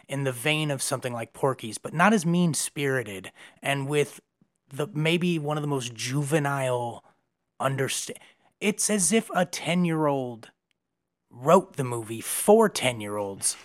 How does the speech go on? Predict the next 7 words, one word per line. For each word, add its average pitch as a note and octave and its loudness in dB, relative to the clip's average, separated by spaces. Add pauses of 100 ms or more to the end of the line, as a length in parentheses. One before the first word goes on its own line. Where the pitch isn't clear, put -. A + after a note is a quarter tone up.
(320)
<laughs> - -10
having F#3 6
only G#3+ 8
seen G3+ 4
other E3 4
teen E3+ 0
comedies, D3 0